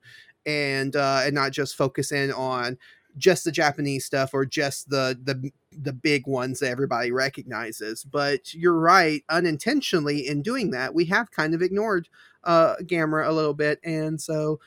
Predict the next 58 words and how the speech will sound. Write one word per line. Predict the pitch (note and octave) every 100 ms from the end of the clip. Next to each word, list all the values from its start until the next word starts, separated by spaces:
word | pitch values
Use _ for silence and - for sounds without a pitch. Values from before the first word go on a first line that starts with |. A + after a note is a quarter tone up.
| _
we're | F3
gonna | E3+ F3
rectify | F3 G3 F3+ - D3
that | C#3 C#3+ B2 - _ _
very | D3 D#3 D3+
soon. | C#3 G#3 G#3+ C3 C3 C3+ - _ _ _ _ _ _ _ _ _ _ _ _ _ _ _ _ _ _ -
Uh, | G3+ A3
but | G3 A#3 A3
yeah, | C#4+ C4+ -
that's, | F#3 F#3 -
that's | G3+ G#3 -
it | B3 -
for | A#3
the | G#3
mailbag. | F#3 F#3+ B3+ B3 D3+ C#3 F3+ G#3+
So, | - E3+ D#3+ E3+ D3+
like | D3+
I | F#3
said, | F3+ C4+ F3
if | D#3+ -
you | F3+
want | D3+ F3 G#3+
to | - B3+
send | - D4+ C4+
us | A3 A3 -
something | A3+ G3+ A3+ A3+ G3
to | A3+ G3
be | F3+ G#3+ A3
read | E3+ G#3+ A3 F#3+
out | G#3+ A3
on | G3+
the | G3+
podcast, | F#3+ F#3+ G#3 G#3 -
please | D#4 B3+ G3 -
do | C#3+ C3+
that. | C3+ E3+ F3
Please, | _ C#4+ G#3 D3+
we'd | G3+ G3
love | F3+
to | E3
hear | D3 C#3+
from | C#3 D#3+ D#3+
you. | G3 G#3+
Uh, | G3 F#3+ F#3
you | F#3+
can | F#3+
do | F#3+
that | G3 F#3
by | F3+
sending | F3 G3+ F#3+
it |
to | G#3+ G3+
kaiju | A#3+ G#3+
weekly | A#3+ A3+ B3+ A3
at | A#3 E3+
gmail | G3+ G#3 G3+ F#3+
dot | F#3+
com | - F#3+